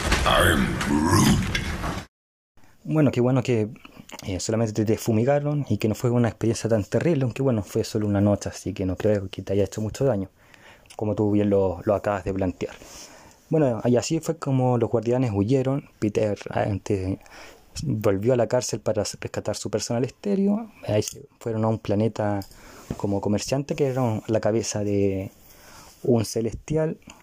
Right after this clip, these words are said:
Speaker 2: En, se empiezan a ver unas fricciones entre Rocket y Drax, mientras, eh, pe-, eh, pero luego se subsanan estos cuando tienen que ir al coleccionista, eh, que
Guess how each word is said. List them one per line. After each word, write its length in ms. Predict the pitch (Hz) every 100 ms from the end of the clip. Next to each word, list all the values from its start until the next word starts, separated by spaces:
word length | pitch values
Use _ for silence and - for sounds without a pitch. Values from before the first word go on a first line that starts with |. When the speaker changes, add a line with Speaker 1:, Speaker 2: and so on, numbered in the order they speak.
| -
Speaker 2:
En, 540 | 101 98 98 95 95
se 140 | - 113
empiezan 240 | 104 139
a 40 | 127
ver 120 | 139
unas 140 | 131
fricciones 520 | - 110 - 131 135
entre 560 | 117 104 - 110 110 107
Rocket 500 | 107 117 117 110 101
y 200 | 98 95
Drax, 500 | 107 123 123 - - _ - - - - - - _ _ _
mientras, 640 | 117 123 117 127 127 127 - - - - - - -
eh, 340 | 104 95 92 101 - -
pe-, 160 | 131
eh, 160 | - 127 - -
pero 300 | 113 113 107
luego 400 | 120 120 123 107
se 160 | 98
subsanan 420 | - - 120 113
estos 260 | 127 120 123
cuando 300 | 110 107 101
tienen 260 | 113 110 -
que 120 | 107
ir 160 | 110
al 200 | 107 101 -
coleccionista, 880 | 101 98 - 117 151 156 - 170 - - - _ - - _ -
eh, 340 | 107 95 92
que 600 | - 98 98 95 92 -